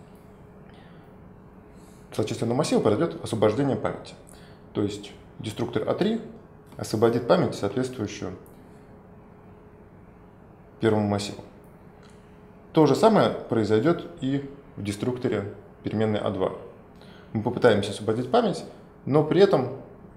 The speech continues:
данная память уже освобождена деструктором А три, соответственно, получится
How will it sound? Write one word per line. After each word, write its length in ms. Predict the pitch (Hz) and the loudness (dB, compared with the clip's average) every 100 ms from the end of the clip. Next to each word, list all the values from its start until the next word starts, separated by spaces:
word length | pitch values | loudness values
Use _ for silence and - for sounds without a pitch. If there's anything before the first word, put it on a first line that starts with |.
| - | 0
данная 260 | 120 117 | 2 2
память 280 | 151 135 - | 2 0 0
уже 200 | 117 131 | -2 0
освобождена 760 | 131 117 107 107 101 107 98 87 | 0 -2 -4 -4 -2 0 0 -2
деструктором 480 | 95 104 - - 120 | -8 -8 -4 -2 -2
А 40 | |
три, 120 | 214 | -4
соответственно, 400 | 220 - 147 104 | -6 -6 -6 -6
получится 460 | 101 101 - - 98 | -6 -6 -6 -8 -8